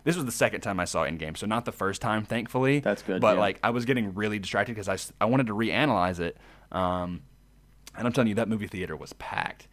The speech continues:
Speaker 2: Yeah, the, when I
Speaker 1: And
Speaker 2: first saw Endgame, that was probably my best theater experience
Speaker 1: Oh, it's incredible.
Speaker 2: ever.
Speaker 1: I, I
Speaker 2: Like,
Speaker 1: think I could go
Speaker 2: I've,
Speaker 1: back.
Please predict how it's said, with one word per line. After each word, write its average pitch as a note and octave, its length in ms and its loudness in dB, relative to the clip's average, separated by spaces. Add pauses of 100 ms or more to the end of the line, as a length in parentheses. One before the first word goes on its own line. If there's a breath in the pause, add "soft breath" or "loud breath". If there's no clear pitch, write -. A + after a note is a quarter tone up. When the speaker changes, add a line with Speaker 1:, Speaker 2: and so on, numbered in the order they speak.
Speaker 2:
Yeah, G#2+ 160 6
the, A2 100 -2
when B2 200 4
I C3+ 80 6
Speaker 1:
And C#3 80 -2
Speaker 2:
first C#3+ 260 2
saw A2+ 300 2
Endgame, G2 440 0
that G2 140 2
was G2 100 -6
probably G2+ 240 0
my F#2 160 0
best F2+ 480 -2
theater F#2 440 -2
experience F2+ 760 -6 (220)
Speaker 1:
Oh, G2+ 160 4
it's G2 160 0
incredible. F#2+ 500 -2
Speaker 2:
ever. G2 180 2
Speaker 1:
I, G#2+ 60 6
I A2 140 6
Speaker 2:
Like, - 20 2
Speaker 1:
think A2 40 6
I A#2+ 120 6
could - 100 -2
go B2+ 140 6
Speaker 2:
I've, A#2 60 0
Speaker 1:
back. F#2 260 -2